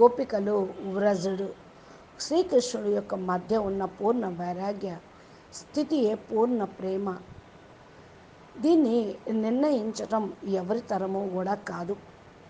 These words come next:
సాధన అనేది రెండు భాగాలుగా ఉంటుంది. మర్యాద పూర్ణ వైద్ సాధన, మర్యాద రహిత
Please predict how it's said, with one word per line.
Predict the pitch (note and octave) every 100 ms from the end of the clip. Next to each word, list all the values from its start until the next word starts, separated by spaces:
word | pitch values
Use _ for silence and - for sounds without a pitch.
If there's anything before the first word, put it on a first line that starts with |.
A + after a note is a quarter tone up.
| - - - - - - - -
సాధన | - C4 D4+ E4+ C4+
అనేది | A#3+ G#3+ G#3 G3+ F#3+ G#3+ F#3 - - G#3
రెండు | G3+ A#3 C#4
భాగాలుగా | G3+ G3+ G3 F#3 F#3 F#3 F#3 F#3+
ఉంటుంది. | F#3 F#3 F#3 G3 G3+ A3 - - - - - - -
మర్యాద | A#3+ B3 D#4 D#4 C4+ C#4 C#4 C#4
పూర్ణ | G#3 G#3 G#3 G3 - - - - - - - - - - - - - G#3
వైద్ | G3+ F#3+ E3+ F3 - -
సాధన, | - G3+ F#3+ F#3 G3+ A3 - - - - - - - - - - A3
మర్యాద | B3 C4+ F4 D#4 A#3+
రహిత | C4 G#3 F#3+ G3 B3 B3 G#3